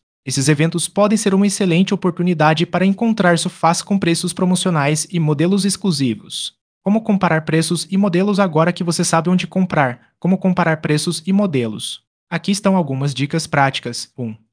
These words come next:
pesquise. Faça uma lista de lojas e sites que você visitou. Anote os preços e características dos sofás que mais te chamaram a atenção. Dois,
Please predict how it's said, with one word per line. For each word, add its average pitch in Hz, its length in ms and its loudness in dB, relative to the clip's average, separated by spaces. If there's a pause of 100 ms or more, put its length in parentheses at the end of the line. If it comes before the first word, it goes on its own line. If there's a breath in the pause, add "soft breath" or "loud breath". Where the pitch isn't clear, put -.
(260)
pesquise. 135 640 -4
Faça 180 320 -2
uma 202 160 0
lista 151 300 -2
de 147 100 0
lojas 170 460 0
e 185 60 -4
sites 170 360 -2
que - 100 -6
você 185 240 -2
visitou. 143 600 -4 (320)
Anote 156 340 2
os 190 120 0
preços 151 360 -2
e 156 60 -4
características 165 840 0
dos 127 160 -4
sofás 165 400 0
que - 80 -4
mais 180 260 0
te 202 140 -2
chamaram 190 400 4
a 160 40 2
atenção. 156 600 -2 (360)
Dois, 131 380 2